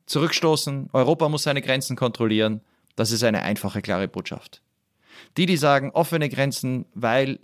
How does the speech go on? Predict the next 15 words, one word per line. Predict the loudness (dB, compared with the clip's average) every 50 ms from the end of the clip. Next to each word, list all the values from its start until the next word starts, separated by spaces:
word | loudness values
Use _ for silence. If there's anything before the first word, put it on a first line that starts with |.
| _
es | -8 -6 -2 0
handelt | 0 0 0 -4 -4
sich | -4 -2 -2 0
um | 0 2
Menschen, | 2 0 0 -2 -4 -2 -2 -2 0
die | 0 0
leiden, | 0 2 2 0 0 -2 -2 -6 -6 -6 -8 -12 _ _ _
äh, | -6 -6 -4 -6
keiner | -6 -4 -2 0 0 0
verlässt | 2 2 2 0 0 -2 -2
seine | 0 0 2 2 2
Heimat | 2 2 2 0 0 -2 -2
ohne | -2 -2 0 2 2
einen | 2 2 2 0
Grund, | 0 0 0 0 0 -2 -4 -8